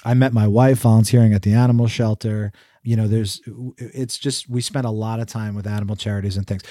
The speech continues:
By the way, that doesn't mean we hate humans, right? You get that from some people. It's just like, these are some of the things that, that, that we care about. And a couple of weeks ago, my mother's old dog passed away. You know, she was eighteen years old. It was her time.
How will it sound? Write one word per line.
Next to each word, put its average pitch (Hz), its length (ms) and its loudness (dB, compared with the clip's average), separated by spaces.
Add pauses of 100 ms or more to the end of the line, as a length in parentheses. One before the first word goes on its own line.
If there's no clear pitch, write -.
(120)
By 202 140 2
the 202 80 4
way, 143 100 4
that 135 140 2
doesn't 170 260 0
mean 156 240 0
we 135 140 0
hate 123 240 0
humans, 101 500 -4
right? 110 220 -6
You 110 100 -10
get 123 220 -10
that 120 180 -8
from 101 160 -16
some 92 240 -12
people. 98 300 -8
It's 120 100 -10
just 139 240 -8
like, 135 220 -8 (320)
these 156 200 -4
are 147 60 -8
some 143 220 -4
of 143 40 -4
the 131 80 -4
things 123 300 -2
that, 123 240 2
that, 117 280 -2
that 120 140 -2
we 120 140 -2
care 147 300 -2
about. 90 320 -6 (220)
And 123 320 -4
a 120 80 -8
couple 156 380 2
of 120 200 -2 (520)
weeks 131 460 2
ago, 101 560 -2
my 113 320 2
mother's 107 720 2
old 131 260 4
dog 113 260 4
passed 104 380 0
away. 95 360 -4
You 123 80 -8
know, 95 140 -6
she - 180 -2
was 113 160 2
eighteen 98 380 0
years 90 200 0
old. 85 220 -4
It 92 80 -2
was 92 200 -6
her 98 120 -6
time. 90 460 -4